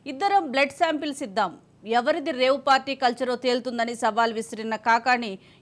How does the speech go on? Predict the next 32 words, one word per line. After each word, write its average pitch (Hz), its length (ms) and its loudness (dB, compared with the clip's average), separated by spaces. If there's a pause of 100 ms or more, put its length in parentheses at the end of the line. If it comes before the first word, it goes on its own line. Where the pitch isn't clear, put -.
ఇరవై 277 260 0
నాలుగు 277 320 0
గంటల 285 340 0
డెడ్ 240 340 -2
లైన్ 269 180 2
విధించారు. 220 680 -4
కలర్ 269 240 2
జిరాక్స్ 262 500 0
తీయించుకొని 262 560 -4
ఎవరి 262 400 -2
కారు 269 280 0
పైనో 262 320 -2
అంటించుకుంటే 247 800 -4
తన 247 220 -2
వాళ్ళు 240 300 2
అవుతారా 233 360 2
అని 220 180 0
ప్రశ్నించారు. 208 640 -4 (360)
రేవ్ 294 320 2
పార్టీలో 339 460 2
తాను 269 420 2
తన 262 200 -2
వాళ్ళు 240 300 4
ఉన్నారని 247 420 0
ప్రచారం 247 520 -2
చేస్తున్నారని 240 640 -2
నిరూపించగలరా 254 800 0
అని 233 120 2
ప్రశ్నించారు 233 680 -2
కాకాణి 226 500 0
గోవర్ధన్ 220 480 -4
రెడ్డి. 220 340 -6